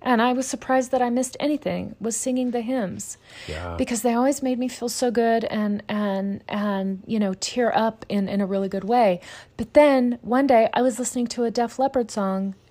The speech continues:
Speaker 1: and had that exact same
Speaker 2: <laughs>
Speaker 1: feeling. And
Speaker 2: Right.
Speaker 1: it was like,
Speaker 2: Right.
Speaker 1: "That couldn't be more perfect."
Speaker 2: Right, right.
Speaker 1: Um, so when you, part of untangling, though,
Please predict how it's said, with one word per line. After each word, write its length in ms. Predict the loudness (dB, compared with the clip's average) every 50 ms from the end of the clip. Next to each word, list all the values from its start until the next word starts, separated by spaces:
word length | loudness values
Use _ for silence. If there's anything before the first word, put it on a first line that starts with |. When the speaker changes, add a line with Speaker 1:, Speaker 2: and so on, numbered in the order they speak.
| -2
Speaker 1:
and 160 | 0 0 0
had 180 | 2 0 0 2
that 140 | 2 2 2
exact 320 | 0 0 0 0 0 0
same 180 | -4 -2 0 2
Speaker 2:
<laughs> 100 | 4 4
Speaker 1:
feeling. 280 | 6 4 4 0 -2 -4 -10 -12 -10 -8 -6 -4 0
And 120 | 4 6 6
Speaker 2:
Right. 220 | 6 6 6 6
Speaker 1:
it 80 | 6 8
was 300 | 8 8 8 6 4 6
like, 240 | 8 8 8 6 2
Speaker 2:
Right. 100 | 2 4
Speaker 1:
"That 480 | 6 8 8 10 10 10 8 8 6 2 -14 -8
couldn't 340 | -2 0 0 0 0 -4 -2
be 160 | 2 4 4
more 280 | 4 6 6 4 4 4
perfect." 760 | 2 -4 -2 2 6 6 6 6 4 -2 0 2 4 6 6
Speaker 2:
Right, 320 | 6 4 0 -2 -6 -8 -8 -4 -2
right. 240 | 0 0 0 0 -2 -6 -8 -14 -16 _ -2 2
Speaker 1:
Um, 640 | 4 4 4 4 2 0 0 0 0 -2 -2 -4 -8 -14 _ _ _ -6
so 520 | -4 2 6 6 8 8 6 4 0 -6 -12 -20 -20 -20 -18 -18 -16 -16 -14 -8
when 360 | -2 2 4 4 4 4 4 2
you, 800 | 0 0 0 0 0 0 0 0 0 0 0 0 -2 -2 -4 -8
part 380 | -10 -6 0 4 6 8 8 8
of 120 | 6 4 4
untangling, 1080 | 2 2 0 0 0 -2 -4 -2 0 0 2 2 2 2 2 2 2 2 0 -2 -2 2
though, 260 | 4 6 6 4 2